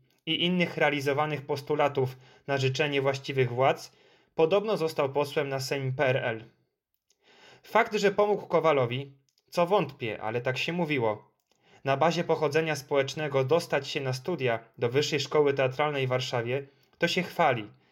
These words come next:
ale uczniowie uprawiający sport poza szkołą nie mieli u tego pana żadnych szans, a zwłaszcza ci, którzy trenowali piłkę nożną.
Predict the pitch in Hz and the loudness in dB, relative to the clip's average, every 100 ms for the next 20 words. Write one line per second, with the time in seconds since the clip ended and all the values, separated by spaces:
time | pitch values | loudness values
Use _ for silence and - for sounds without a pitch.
0 | _ _ 143 139 147 147 190 196 190 160 | _ _ 0 2 2 0 0 2 2 2
1 | 165 151 151 160 160 147 - 143 - 147 | 2 2 2 0 -4 -6 -2 -2 0 0
2 | 139 135 - 131 123 143 131 _ _ 160 | 2 0 0 2 2 0 -6 _ _ -4
3 | 170 208 208 196 190 180 180 170 165 185 | 0 2 2 2 0 2 2 0 0 0
4 | 170 160 - 123 104 - - _ _ - | -2 -4 -4 -4 -6 -10 -18 _ _ -6
5 | 147 151 165 - 143 - 139 170 - 175 | 0 2 2 2 -2 -2 -4 -6 -4 -2
6 | 165 175 175 170 170 165 160 165 151 135 | -2 0 0 2 2 2 -4 -4 -4 -2
7 | 113 107 98 | -4 -6 -10